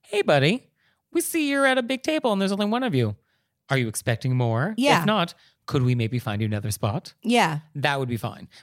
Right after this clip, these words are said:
Speaker 1: But I think if this patron wanted that table, I think they could have gone up to him and asked, like, "Oh, would you mind if we switched while I have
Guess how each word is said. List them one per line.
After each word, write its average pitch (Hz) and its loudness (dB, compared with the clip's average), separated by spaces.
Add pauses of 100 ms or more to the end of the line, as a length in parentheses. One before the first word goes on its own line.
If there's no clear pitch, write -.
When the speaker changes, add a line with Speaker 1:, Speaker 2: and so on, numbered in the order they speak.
(120)
Speaker 1:
But 190 4
I - 4
think 185 2
if 156 0
this 156 0
patron 175 0
wanted 202 4
that 196 0
table, 208 2
I 180 -2
think 165 0
they 170 4
could - 2
have 175 2
gone 127 2
up 110 -4
to 117 -10
him 85 -14
and 123 -8
asked, - -14
like, 135 -6
"Oh, 208 4
would 170 0
you 170 4
mind 127 4
if 113 0
we 127 2
switched - 0 (240)
while 120 0
I 113 0
have 117 -4